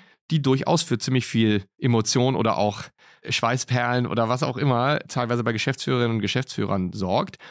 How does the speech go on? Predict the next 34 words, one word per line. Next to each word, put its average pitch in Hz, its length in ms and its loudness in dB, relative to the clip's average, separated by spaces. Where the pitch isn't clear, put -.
Stichwort 123 500 0
ist - 140 -6
zum 110 100 -2
Beispiel 107 480 2
die 107 60 2
Network 123 500 0
and 123 120 -2
Information 131 480 2
Security 104 380 0
Directive, 107 560 -2
nis 127 480 2
zwei, 127 560 0
die 123 360 0
nun 139 440 4
gerade 117 380 -2
ausgerollt 131 480 -2
wird. 139 280 -2
Noch 120 420 0
ist - 200 -10
sie 123 60 -2
nicht 120 160 2
ganz 151 200 2
scharf 165 240 0
geschaltet, 165 360 -2
aber 131 140 0
schon 113 320 -2
bald 117 220 0
am 131 100 2
siebzehnten - 480 -4
Oktober 127 480 -2
wird 110 180 0
sie 117 100 0
das 101 160 -2
sein. 123 340 -2